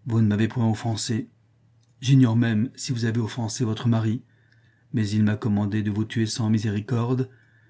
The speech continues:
et m'a même menacé de me faire pendre si je n'exécutais ses ordres. Vous savez combien je dépends de lui, et l'impossibilité où je me trouve de pouvoir lui désobéir.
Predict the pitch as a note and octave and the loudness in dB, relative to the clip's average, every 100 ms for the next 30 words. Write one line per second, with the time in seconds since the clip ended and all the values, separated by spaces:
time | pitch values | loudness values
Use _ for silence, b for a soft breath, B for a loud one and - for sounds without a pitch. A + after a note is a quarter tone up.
0 | b - C#3+ C3 C#3 C#3+ C3+ C3+ C3 - | b -2 4 6 6 6 6 6 4 2
1 | C#3 C#3 B2+ C3+ G#2+ - C#3+ C#3 A#2+ G#2 | 2 4 2 0 -4 0 2 4 2 -2
2 | - A2 G#2+ G2+ G2+ G2+ G#2+ A2 G2+ A2+ | -4 -2 0 0 -2 -4 -4 -2 -2 -2
3 | G#2 G2+ G2+ G#2 G#2 _ _ _ _ _ | -2 -2 -2 -2 -6 _ _ _ _ _
4 | _ _ - A2 - G#2+ G#2+ G#2+ G#2+ G#2 | _ _ -10 -6 -2 -2 0 0 0 0
5 | G#2 G#2+ G#2+ A2 A2+ B2 A2 b b b | -2 -4 -2 0 0 0 -2 b b b
6 | b b b - B2 G#2+ G#2 A2+ G2+ - | b b b -4 0 0 0 -2 -4 -2
7 | A2 A2 A#2 A2+ A2 A#2 - C#3 A#2+ G#2 | -2 0 0 0 2 0 2 0 0 -2
8 | A2+ G2+ G2 G2+ G2 G#2 G2+ F#2+ G2+ G2 | -4 -4 -4 -4 -2 -2 -2 -2 -2 -2
9 | G2 | -6